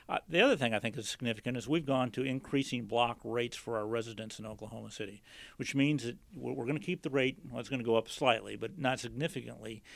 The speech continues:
for your domestic use. But as you use your outside use, the rate will increase per thousand gallons,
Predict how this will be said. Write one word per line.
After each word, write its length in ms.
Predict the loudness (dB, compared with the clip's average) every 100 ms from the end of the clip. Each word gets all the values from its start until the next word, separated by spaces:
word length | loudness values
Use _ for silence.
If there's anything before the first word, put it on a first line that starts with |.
| -14
for 120 | 0 2
your 120 | 4
domestic 460 | 4 2 2 -4
use. 320 | -4 -4 -6 -4
But 120 | 2
as 160 | 2 2
you 80 |
use 200 | -2 -2
your 120 | 0 0
outside 340 | 0 0 -2
use, 300 | -2 -4 -2
the 100 | -2
rate 240 | 2 2
will 240 | 4 2 2
increase 600 | -2 -2 -2 -2 -6 -10 -14 -20 -20 -16 0
per 140 | 0
thousand 400 | 6 6 6 4
gallons, 460 | -2 -2 -2 -8